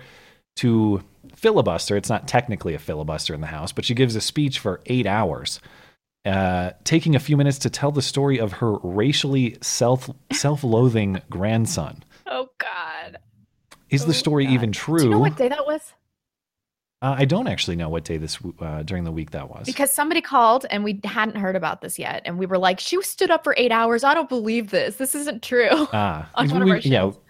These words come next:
Speaker 1: it must have been Wednesday then. And we made some joke about, um, how does a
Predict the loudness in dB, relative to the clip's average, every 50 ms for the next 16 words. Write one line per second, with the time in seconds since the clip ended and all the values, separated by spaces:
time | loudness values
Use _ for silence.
0 | _ _ 0 2 4 4 4 4 4 2 2 2 -2 -2 -2 -4 -4 -6 -8 -6
1 | -6 -6 -6 -6 -4 -4 -2 -2 -2 -2 -2 -2 -2 -4 -4 0 0 2 0 2
2 | 0 -2 -2 0 -2 -2 -4 -6 -6 -4 -4 -6 -8 -10 -12 _ _ _ _ _
3 | _ -20 _ _ _ _ _ _ _ _ _ _ _ _ 0 2 2 2 2 0
4 | -2